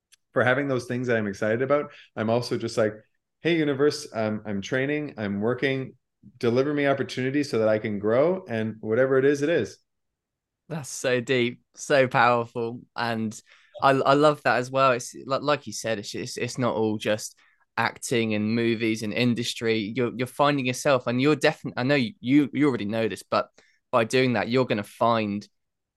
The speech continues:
Speaker 2: by traveling as well, you're gonna find there's so much experience to be gained for it, for your roles and stuff. You know, if there's a, a character that comes up or something, or a creature with a certain backstory to it, and it's been from a certain place that you've been to,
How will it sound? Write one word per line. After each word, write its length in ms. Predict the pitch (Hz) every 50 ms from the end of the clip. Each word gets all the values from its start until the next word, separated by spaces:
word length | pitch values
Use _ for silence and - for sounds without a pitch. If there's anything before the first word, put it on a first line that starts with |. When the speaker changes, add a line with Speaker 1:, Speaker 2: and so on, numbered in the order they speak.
| _ _ _
Speaker 2:
by 200 | - - 110 107
traveling 520 | - - - 123 135 127 127 117 117 110
as 100 | 110 113
well, 380 | 120 120 123 123 120 113 107 110
you're 100 | 113 120
gonna 120 | 127 123
find 340 | 120 - - 117 117 113 107
there's 140 | 120 - -
so 160 | - 127 123
much 160 | 120 - -
experience 560 | - - - - - 143 127 127 117 113 -
to 80 | - -
be 80 | 127
gained 360 | 113 - 120 120 117 117 117 -
for 120 | - 104
it, 80 | 87 87
for 300 | - - - 127 127 127
your 160 | 120 117 110
roles 480 | 110 120 123 127 120 113 107 107 107 113
and 100 | 110 110
stuff. 260 | - - 82 - -
You 60 | 131
know, 80 | 117 -
if 140 | - - _
there's 200 | 120 120 113 120
a, 120 | 113 110 - _ _ _ _ -
a 80 | -
character 440 | - - - 120 117 117 - - -
that 120 | 113 -
comes 240 | - - 117 110 110
up 140 | 123 123 -
or 60 | 123
something, 560 | 113 - 113 107 110 110 107 - 120 113 110
or 200 | 110 107 107 104 - _ _ _ _ _ _ _ _ _ _ _ _ _ _ - - -
a 40 | 123
creature 420 | - - 147 135 135 113 - -
with 100 | 113 104
a 60 | 113
certain 540 | 113 - 123 117 113 113 - 117 110 110 107
backstory 600 | 101 123 127 127 - - - - 113 110 110 110 -
to 120 | 120 110
it, 60 | 95
and 100 | 69 113
it's 120 | 117 117 -
been 240 | - 123 117 117
from 180 | 117 - 117 110
a 20 |
certain 380 | 113 - - 117 110 - - 113
place 260 | - - 123 120 -
that 80 | - 104
you've 180 | 110 113 104
been 280 | - 113 123 131 127 131
to, 300 | - - 117 98 104 104